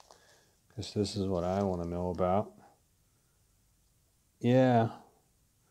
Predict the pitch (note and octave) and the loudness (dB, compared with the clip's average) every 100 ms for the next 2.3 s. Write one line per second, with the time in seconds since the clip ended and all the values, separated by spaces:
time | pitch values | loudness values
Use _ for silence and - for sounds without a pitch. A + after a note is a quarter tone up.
0 | _ _ _ _ - C3 A#2+ A#2 - D3+ | _ _ _ _ -6 -4 -2 -4 0 2
1 | D3 D3+ D#3 D3+ _ - B2 A#2+ A#2 A2+ | 4 4 -2 -6 _ -4 -2 0 2 2
2 | A2 A2 - | 0 -4 -10